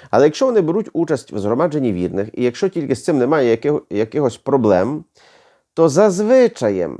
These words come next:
перед початком євхаристійної літургії їх належить доброзичливо відіслати. Якщо з цим немає проблем, бо, ну, можуть бути проблеми, ну, до прикладу,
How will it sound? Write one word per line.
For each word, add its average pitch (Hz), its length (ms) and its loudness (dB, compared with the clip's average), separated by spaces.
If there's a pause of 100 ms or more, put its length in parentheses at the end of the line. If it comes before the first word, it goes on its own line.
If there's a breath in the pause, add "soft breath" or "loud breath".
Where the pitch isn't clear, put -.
перед 110 360 -2
початком 151 640 -4
євхаристійної 131 960 -2
літургії 117 840 -2 (320 soft breath)
їх 123 640 -4
належить 98 840 0
доброзичливо 123 1400 0
відіслати. 135 920 -10 (1900 soft breath)
Якщо 113 220 0
з - 60 -6
цим 110 120 2
немає 123 220 2
проблем, 180 320 0
бо, 151 240 0
ну, 139 100 4
можуть 180 300 2
бути 117 220 -2
проблеми, 101 440 -2
ну, 117 140 -4
до 101 120 -4
прикладу, 107 500 -6